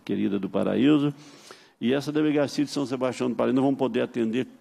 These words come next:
toda a região, não é só São Sebastião do Paraíso. E lá é divisa de estado, então lá é um dos lugares muito vulneráveis, né? Então vai poder atender Jacuí, Pratápolis, Cássia, Passos, toda a região de Guaxupé também, Itamogi, Monte Santo, Arceburgo.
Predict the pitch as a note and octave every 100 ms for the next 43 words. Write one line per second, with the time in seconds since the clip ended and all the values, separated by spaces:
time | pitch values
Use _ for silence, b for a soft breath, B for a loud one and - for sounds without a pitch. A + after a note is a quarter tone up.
0 | - F#3 F#3+ F3 C#3+ C3 G2 F#2+ A#2 D3
1 | D3 B2+ A#2+ A#2 - G#2 G2+ - G#2 F#2
2 | G2+ F#2+ G2 D#3 E3 F#3 G3 D#3 F#3+ F#3
3 | F#3 - C#3+ A#2 G2 F#2+ C3+ C3 C3+ C#3+
4 | C#3+ C3+ B2 B2+ A#2+ C3+ D#3 D#3+ D#3 A#2
5 | A2+ C3 A#2 F#2+ F2+ E2+ F2 E2 A2+ A#2
6 | B B A2+ B2 G#2+ F#2+ G#2 G#2+ F#2 F2+
7 | F2+ - G2+ A2+ - G#2 - - A#2 G#2+
8 | F#2 G#2 G2 - B B B B _ -
9 | A#2+ A2+ G#2 - - G2+ F#2 - B B
10 | B - B2 A#2+ A#2 - - - A2+ A2
11 | G2+ G#2 F2 G#2+ G2 F#2 G2 - G2+ -
12 | G#2+ G2 F#2+ F2+ A2 G2 G2 F#2 E2+ G#2+
13 | G2+ F2+ - A2+ F#2+ - - F2+ A#2+ A#2